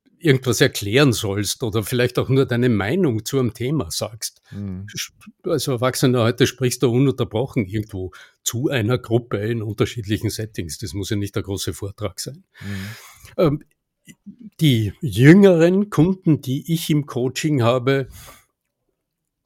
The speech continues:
Speaker 1: die sind in der Regel sehr zielgetrieben, sonst wären sie nicht bei mir und
Speaker 2: Mhm.
Speaker 1: holen sich Unterstützung.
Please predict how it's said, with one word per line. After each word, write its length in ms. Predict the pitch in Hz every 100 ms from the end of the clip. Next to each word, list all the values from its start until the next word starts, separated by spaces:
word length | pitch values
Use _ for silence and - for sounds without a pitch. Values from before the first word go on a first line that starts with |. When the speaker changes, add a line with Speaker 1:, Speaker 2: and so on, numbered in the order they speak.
| _ _ _ -
Speaker 1:
die 60 | 156
sind 220 | - 147
in 140 | 139 123
der 120 | 110
Regel 280 | 113 113 104
sehr 220 | 135 104
zielgetrieben, 600 | 127 120 147 - 143 165
sonst 260 | - 123 95
wären 180 | 110
sie 100 | 104
nicht 240 | 101 101 -
bei 100 | 104
mir 280 | 92 156 214
und 220 | 175 113 104
Speaker 2:
Mhm. 80 |
Speaker 1:
holen 180 | 107 135
sich 220 | - 117
Unterstützung. 800 | 113 104 95 - 110 - 139 139